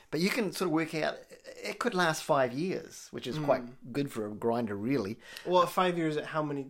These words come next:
Speaker 2: how mu-, like, how often are you
Speaker 1: Well, that's
Speaker 2: using
Speaker 1: the
Speaker 2: that?
Speaker 1: point. You think about it, if you grind it,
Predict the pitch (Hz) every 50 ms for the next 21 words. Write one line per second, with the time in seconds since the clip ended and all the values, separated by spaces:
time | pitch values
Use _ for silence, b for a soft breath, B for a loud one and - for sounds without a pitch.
0 | - - 151 147 160 147 - - 143 143 - 151 165 151 143 143 143 - - 147
1 | 135 127 123 120 123 180 180 160 - 156 165 165 147 139 135 131 131 156 147 131
2 | - 143 151 156 147 131 - 175 170 151 123 131 120 120 120 120 117 117 123 139
3 | 151 160 160 113 104 - - - -